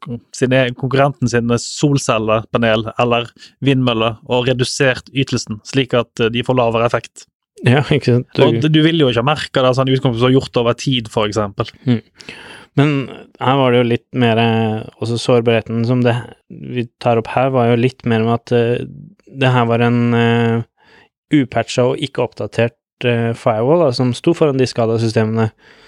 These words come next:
Speaker 2: som gjorde at de kom inn eller fikk D dosa og slått av ting.
Speaker 1: Så, så rett og slett så, så er faktisk sikkerhetsløsningen som skulle beskytte de, var faktisk den som også gjorde at de kom seg inn i løsningen.
Speaker 2: Ja.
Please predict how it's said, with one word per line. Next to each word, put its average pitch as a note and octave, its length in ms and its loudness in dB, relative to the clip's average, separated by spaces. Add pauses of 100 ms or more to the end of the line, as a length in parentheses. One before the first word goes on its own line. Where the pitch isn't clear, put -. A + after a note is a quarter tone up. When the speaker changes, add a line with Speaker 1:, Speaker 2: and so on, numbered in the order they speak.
(180)
Speaker 2:
som - 200 0
gjorde A#2+ 140 4
at G#2+ 80 -2
de A2+ 180 0
kom A#2+ 180 0
inn A2+ 300 0
eller A2+ 240 2
fikk - 340 -4 (160)
D C3 420 -4
dosa A2 720 -2
og A#2+ 240 -4
slått - 400 -4
av A2+ 240 0
ting. A#2 260 -2 (640)
Speaker 1:
Så, - 100 -12
så B2+ 140 -2
rett D#3 180 -2
og B2+ 80 0
slett D3 220 0
så, B2 320 0 (320)
så C3+ 220 -10
er C#3+ 120 0
faktisk C#3 380 -4
sikkerhetsløsningen A#2+ 840 -2
som B2 120 -2
skulle A#2+ 260 -4
beskytte B2+ 420 -2
de, G#2+ 180 0 (120)
var A#2+ 380 -2
faktisk A#2+ 320 -2
den B2+ 200 -2
som A#2+ 140 -6
også A#2 600 0
gjorde A#2 300 0
at - 120 -8
de A#2+ 100 -2
kom A2+ 140 -2
seg A#2 140 -2
inn A2+ 120 2
i A2+ 40 0
løsningen. A2 500 -4 (140)
Speaker 2:
Ja. C#3+ 320 0